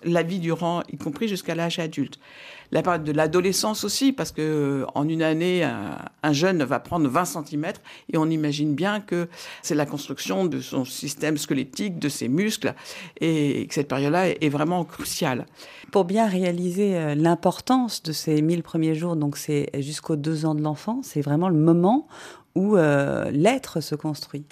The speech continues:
Speaker 2: Si on rate une marche dans l'alimentation de ces deux premières années, il y aura très vraisemblablement des conséquences. Donc, il faut être vraiment vigilant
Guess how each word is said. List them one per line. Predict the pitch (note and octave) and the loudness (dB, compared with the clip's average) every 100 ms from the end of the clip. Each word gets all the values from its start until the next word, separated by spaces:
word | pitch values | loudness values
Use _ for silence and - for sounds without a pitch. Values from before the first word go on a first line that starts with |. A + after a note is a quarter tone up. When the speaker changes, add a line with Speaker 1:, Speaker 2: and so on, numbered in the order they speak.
| - - | -20 -10
Speaker 2:
Si | - G#3 | -2 4
on | F#3 | 6
rate | E3+ D#3 F#3+ A3 A3 D#3 C#3+ - - _ F#3 | 4 4 4 4 2 -2 -4 -8 -20 _ 0
une | F#3+ | 2
marche | F#3+ G3 F#3 - | 4 2 0 -6
dans | D3+ | -2
l'alimentation | D3+ D3+ D#3 D#3 D3+ D#3 D3 F3 | 2 2 2 0 -2 -4 -4 -6
de | |
ces | D#3 | -4
deux | D3 D3+ | -2 -2
premières | - D#3 C#3 | -2 -2 0
années, | D3+ E3 B3 C#4 - - _ | 0 0 -2 -4 -18 -20 _
il | D#3 | 0
y | E3 | 4
aura | D3+ E3 F#3+ F#3 - | 4 2 0 0 -6
très | - D#3 | -2 -2
vraisemblablement | E3 D3+ E3 D3+ D3+ D3 D#3+ | -2 -4 -4 -2 -2 -2 -2
des | D#3 | -4
conséquences. | D3 D3+ - - A#3 | -4 -6 -6 -4 -2
Donc, | G3 - | -2 -2
il | |
faut | D#3 | -4
être | C3+ | -2
vraiment | C#3+ E3+ F3+ | -2 0 2
vigilant | E3+ E3 F3 G#3 | 0 0 2 2